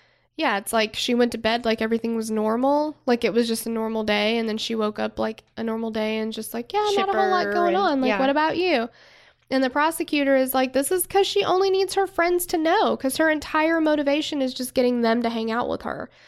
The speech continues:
Speaker 1: She doesn't need, she doesn't want more attention from her family. She doesn't care about that." So Doctor Bregan is like, "No,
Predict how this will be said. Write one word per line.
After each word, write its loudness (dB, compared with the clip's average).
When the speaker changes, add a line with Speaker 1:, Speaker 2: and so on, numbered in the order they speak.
Speaker 1:
She 0
doesn't 2
need, 0
she -2
doesn't 2
want 0
more 2
attention -4
from -6
her -4
family. -10
She -6
doesn't 2
care 2
about -2
that." -8
So 0
Doctor 0
Bregan 2
is -2
like, 2
"No, 2